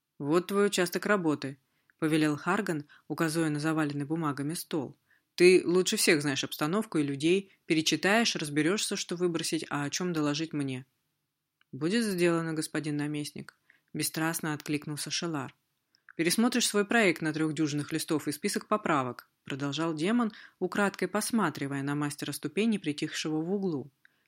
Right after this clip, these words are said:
«Переработаешь всё это, руководствуясь в первую очередь благом Ордена.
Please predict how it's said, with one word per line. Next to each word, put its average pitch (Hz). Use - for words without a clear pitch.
«Переработаешь 165
всё -
это, 202
руководствуясь 170
в -
первую 175
очередь 180
благом 160
Ордена. 143